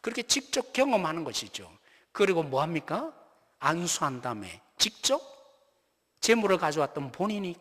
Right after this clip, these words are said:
각을 뜹니다. 각을 뜬다는 것은, 그죠? 여기를 다 자르고 내장을 끄집어내는 일을 누가 합니까? 제사장이 하는 게 아니라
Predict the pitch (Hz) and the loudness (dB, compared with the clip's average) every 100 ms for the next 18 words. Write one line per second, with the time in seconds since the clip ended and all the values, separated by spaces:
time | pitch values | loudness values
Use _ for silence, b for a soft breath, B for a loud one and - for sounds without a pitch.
0 | _ - 170 214 240 - 151 107 - - | _ -2 0 0 -4 -8 -10 -10 -12 -18
1 | b b - 165 170 156 151 135 113 107 | b b -4 -2 -2 -4 -4 -4 -8 -10
2 | 135 143 120 107 - - - - - 156 | -10 -10 -12 -14 -14 -12 -10 -10 -4 -2
3 | 160 156 92 - b b b 127 151 170 | -2 -2 -8 -12 b b b -2 2 4
4 | 185 175 156 - 214 233 202 170 165 160 | 2 2 -2 -2 -2 0 -2 0 0 -2
5 | 151 143 135 190 208 156 143 190 226 - | -2 -4 -4 2 2 2 -4 -8 -12 -14
6 | b b - - 190 233 240 226 208 175 | b b -6 2 4 4 4 2 4 2
7 | 143 139 123 104 98 95 | 0 -4 -6 -8 -10 -14